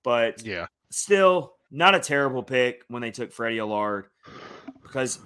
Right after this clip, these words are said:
Speaker 1: he's definitely an important player to the Admirals, for sure. So, I mean, you look at the rest of that, rest of that draft. Let's see, the Preds took Patrick Harper at number one thirty-eight. He's a,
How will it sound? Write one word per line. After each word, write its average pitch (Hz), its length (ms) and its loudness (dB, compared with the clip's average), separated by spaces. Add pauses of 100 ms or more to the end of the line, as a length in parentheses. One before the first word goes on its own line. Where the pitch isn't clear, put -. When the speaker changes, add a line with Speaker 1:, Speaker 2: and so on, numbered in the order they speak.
Speaker 1:
he's 127 300 -10
definitely 147 400 2
an 127 80 -2
important 113 400 -4
player 113 320 -2
to 110 120 -10
the 101 200 -6
Admirals, 95 680 -6 (360)
for 104 120 -14
sure. 98 400 -6 (680)
So, 104 560 -2 (1800)
I - 40 -16
mean, 120 140 -4
you 131 80 0
look 151 160 6
at 143 60 -8
the 135 100 2
rest 135 240 4
of 127 60 -4
that, 123 260 2 (160)
rest 131 280 -4
of - 20 -18
that 120 180 -4
draft. 120 500 4
Let's 110 120 -12
see, 117 100 -8
the 107 100 -10
Preds 127 360 -4
took 120 160 -8 (520)
Patrick 139 380 2
Harper 147 800 2 (500)
at 98 100 -12
number 120 240 -6
one 127 260 -2
thirty-eight. 131 1000 -4 (560)
He's 151 180 -8
a, 160 60 -2